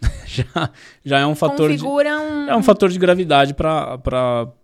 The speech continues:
Speaker 1: é um fator de risco, né, pra você desenvolver a dependência química
Speaker 2: Tá.
Speaker 1: das drogas Z e dos benzodiazepínicos. É, uso diurno, né, como muitos usam Zolpidem,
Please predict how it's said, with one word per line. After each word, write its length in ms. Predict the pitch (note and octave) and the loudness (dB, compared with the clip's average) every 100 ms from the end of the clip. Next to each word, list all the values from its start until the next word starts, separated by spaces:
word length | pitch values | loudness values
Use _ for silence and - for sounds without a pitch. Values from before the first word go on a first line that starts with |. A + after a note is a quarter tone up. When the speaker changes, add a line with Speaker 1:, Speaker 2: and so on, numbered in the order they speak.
| - | -12
Speaker 1:
é 280 | D3 C#3 | -10 -10
um 80 | C3+ | -10
fator 240 | - - D3 | -8 -2 0
de 140 | C#3+ | 0
risco, 460 | A2+ C3+ D3+ - A2 | 2 2 0 -4 -10
né, 140 | A2+ | -10
pra 120 | A#2 | -8
você 240 | A#2 A#2 B2 | -8 -8 -8
desenvolver 440 | A#2+ B2 B2 A#2+ | -6 -6 -4 -4
a 40 | A#2+ | -4
dependência 540 | A#2+ B2 A#2+ A#2 B2+ | -4 -6 -6 -6 -8
química 460 | A#2 A2+ A2+ A2 A#2 | -8 -8 -8 -6 -6
Speaker 2:
Tá. 160 | A2+ | -4
Speaker 1:
das 200 | B2 A2 | -6 -6
drogas 300 | A2 A2+ A#2 | -4 -4 -4
Z 140 | A2 A2+ | -4 -4
e 40 | |
dos 180 | A#2 A#2 | -4 -6
benzodiazepínicos. 2250 | A#2 A#2+ A2+ A#2+ A#2 A#2+ _ _ _ _ _ _ - - A#2+ C3 - G2+ G2 - - - - _ _ _ _ - | -4 -4 -4 -4 -6 -8 _ _ _ _ _ _ -12 -2 0 0 -2 -6 -8 -12 -18 -20 -20 _ _ _ _ -6
É, 220 | A#2+ A#2+ | -2 0
uso 300 | D3+ F3 F3+ | 2 4 2
diurno, 540 | D#3 E3 D#3 F#3+ A3 G#3 - _ _ _ _ | 2 6 8 8 6 -4 -12 _ _ _ _
né, 300 | - B2 D3 | -10 -8 -8
como 280 | - B2+ A#2+ | -6 -4 -2
muitos 380 | B2+ C3+ C#3 A#2 | -2 -2 -4 -4
usam 280 | B2+ A#2+ A#2+ | -4 -6 -6
Zolpidem, 680 | A#2+ A#2+ A2+ G#2+ A#2 B2+ | -6 -6 -8 -6 -6 -6